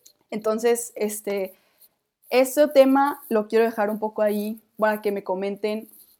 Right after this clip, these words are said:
para que me digan lo que ustedes piensan. He visto que la gente me ha dicho acerca de los escritos, me ha comentado su opinión y eso me gusta mucho, que me digan lo que ustedes piensan acerca de eso.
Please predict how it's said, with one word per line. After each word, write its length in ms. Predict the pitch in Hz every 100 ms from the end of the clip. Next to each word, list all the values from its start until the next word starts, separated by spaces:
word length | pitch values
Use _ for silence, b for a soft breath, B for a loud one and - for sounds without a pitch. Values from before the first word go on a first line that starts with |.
| _
para 180 | 208 214
que 80 | 214
me 80 | 208
digan 220 | 220 262
lo 80 | 226
que 80 |
ustedes 260 | 202 190 196
piensan. 480 | 202 196 208 202 208 B B B _
He 80 | -
visto 260 | 226 240 240
que 100 | 214
la 120 | 196
gente 320 | 202 202 226
me 100 | 220
ha 80 | 202
dicho 240 | 202 208
acerca 300 | 214 208 208
de 40 | 202
los 140 | 196
escritos, 500 | 185 - 233 254 247
me 80 | 202
ha 80 | 202
comentado 560 | 202 190 190 208 208
su 120 | 208 196
opinión 520 | 185 190 196 247 269
y 100 | 214
eso 180 | 208 247
me 120 | 240
gusta 260 | 190 220 202
mucho, 260 | 214 214
que 100 | 214
me 100 | 202
digan 240 | 202 214 247
lo 80 | 220
que 80 |
ustedes 240 | 190 196 196
piensan 320 | 202 196 208
acerca 260 | - - 190
de 80 |
eso. 240 | 180 -